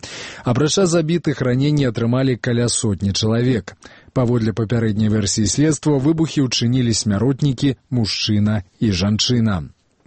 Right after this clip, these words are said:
У найбуйнейшых егіпецкіх гарадах Каіры і Александрыі сення прайшлі масавыя дэманстрацыі з патрабаваннем перадачы ўлады цывільнаму ўраду. Ля будынку Міністэрства абароны ў Каіры адбыліся сутычкі паміж паліцыяй і пратэстоўцамі.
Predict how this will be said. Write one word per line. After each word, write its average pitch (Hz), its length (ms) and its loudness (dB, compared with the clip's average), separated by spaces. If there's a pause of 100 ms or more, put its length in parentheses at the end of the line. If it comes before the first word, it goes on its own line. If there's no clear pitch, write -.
(680)
У 131 80 2
найбуйнейшых 180 720 2
егіпецкіх 151 720 0
гарадах 135 400 0
Каіры 147 480 2
і 139 240 0
Александрыі 139 720 2
сення 131 400 -2
прайшлі 147 480 0
масавыя 120 480 0
дэманстрацыі 139 640 0
з 131 80 0
патрабаваннем 127 800 0
перадачы 127 560 0
ўлады 123 400 2
цывільнаму 107 640 0
ўраду. 117 480 0 (480)
Ля 123 160 2
будынку 185 320 0
Міністэрства 160 640 0
абароны 143 400 0
ў 104 80 -2
Каіры 151 560 0
адбыліся 123 560 -2
сутычкі 127 560 -2
паміж 113 320 0
паліцыяй 107 640 0
і - 80 -8
пратэстоўцамі. 110 960 -2